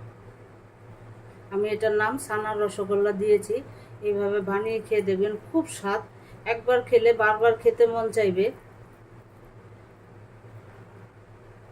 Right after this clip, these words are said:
দোকানেরটা যতই স্বাদ লাগুক, আমি চেষ্টা করি আমার বাচ্চাদের ঘরে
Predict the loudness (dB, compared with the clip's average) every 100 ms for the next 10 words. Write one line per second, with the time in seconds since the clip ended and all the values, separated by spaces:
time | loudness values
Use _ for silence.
0 | -20 -20 -20 -20 -20 -20 -20 -20 -20 -20
1 | -20 -4 -2 0 -2 -6 2 2 4 0
2 | 2 0 0 -8 -2 0 2 0 -2 -2
3 | -4 -4 0 0 4 2 2 2 2 0
4 | 0 -2 -2 -2 0 0 -2 -8 -20 -20
5 | -20 -10 -2 0